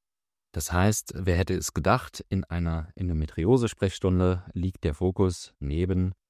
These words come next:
natürlich der ganz normal, standardisiert und ausführlich durchzuführenden Ultraschalldiagnostik und Feindiagnostik auf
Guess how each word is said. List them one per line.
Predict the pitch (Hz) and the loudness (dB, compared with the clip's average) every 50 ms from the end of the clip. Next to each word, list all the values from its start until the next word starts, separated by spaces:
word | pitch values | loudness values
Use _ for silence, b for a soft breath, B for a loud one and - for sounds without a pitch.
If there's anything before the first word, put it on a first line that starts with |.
| _ - | _ -8
natürlich | 78 78 - 92 90 85 90 90 - - - | -8 -4 -2 0 0 2 2 0 -2 -4 -8
der | - 80 78 | -10 -8 -4
ganz | - 73 80 82 80 - - - - | -2 -2 0 0 -2 -4 -8 -12 -8
normal, | 87 78 73 76 76 78 85 90 92 90 90 90 92 | -6 -4 -4 -2 -2 -2 0 0 2 2 0 -2 -4
standardisiert | - - - 82 82 80 78 80 71 78 85 87 - | -6 -6 -4 -4 -2 -2 -4 -4 -2 -2 -2 -2 -2
und | 76 - | -4 -6
ausführlich | - 78 - - - 101 92 87 85 82 80 - - b b b b b b _ | -6 -8 -8 -6 -2 0 2 2 2 0 0 -4 -10 b b b b b b _
durchzuführenden | - 92 82 - - - - - 90 82 78 78 76 73 76 76 80 - _ _ _ _ _ _ - | -4 -4 -4 -2 -4 -8 -4 -2 0 0 2 2 0 0 -2 -4 -6 -8 _ _ _ _ _ _ -2
Ultraschalldiagnostik | 107 95 - - 80 76 - 82 78 76 78 76 69 67 78 71 - - - - | -2 -2 -2 -2 -6 -4 -2 -2 -2 0 0 -2 -2 -2 -2 -4 -4 -4 -4 -4
und | 73 71 | -4 -2
Feindiagnostik | - 82 85 107 110 104 95 90 92 90 87 - - 95 90 - - - | 0 2 2 4 4 4 4 2 2 -2 -2 -2 -2 -4 -4 -4 -6 -12
auf | - 60 62 92 - - - - | -12 -8 -6 -6 -6 -8 -10 -20